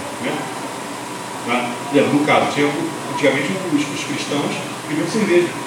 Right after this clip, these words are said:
bebiam vinho. É uma coisa, uma questão cultural. Porque se você for na Escócia hoje, o cristão, o pastor cristão lá, ele bebe cerveja. Questão cultural. Aqui no Brasil a gente não bebe, entendeu?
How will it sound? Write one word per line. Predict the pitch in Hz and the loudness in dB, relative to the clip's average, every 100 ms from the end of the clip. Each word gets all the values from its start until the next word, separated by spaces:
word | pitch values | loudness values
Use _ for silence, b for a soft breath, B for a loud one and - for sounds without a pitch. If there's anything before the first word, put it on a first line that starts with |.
| - - | -6 -4
bebiam | 127 156 | -2 -2
vinho. | 151 151 151 - - - - - | -2 -2 -2 -4 -8 -8 -8 -6
É | |
uma | 123 143 | -2 0
coisa, | 143 147 | 0 0
uma | - | -2
questão | 143 165 | -4 -4
cultural. | 160 202 - 160 143 131 - - - - | -4 -2 -2 0 2 0 -4 -8 -8 0
Porque | 139 143 | 4 4
se | 143 - | 2 -2
você | 165 - | -2 0
for | 110 | -2
na | |
Escócia | 139 - 151 156 - | -2 0 2 4 4
hoje, | - 214 220 | 4 4 4
o | - - - - - - - - | 2 -4 -8 -10 -10 -10 -10 0
cristão, | 143 143 147 160 | 2 2 2 2
o | |
pastor | - - 139 | 2 2 0
cristão | - - 151 | -2 0 0
lá, | 139 | 0
ele | 320 | 0
bebe | 359 | -2
cerveja. | 269 226 208 180 - - - - - - | 0 0 0 -2 -4 -8 -10 -10 -10 -8
Questão | - 143 143 | -6 -6 -6
cultural. | 185 214 175 | -4 -2 -2
Aqui | - - - - - - 127 | -2 -6 -10 -10 -10 -8 -4
no | |
Brasil | 127 120 | 0 0
a | 135 | -2
gente | 139 | -2
não | 196 | 0
bebe, | 170 147 - - - - | 0 0 -4 -8 -8 -8
entendeu? | - - | -6 -4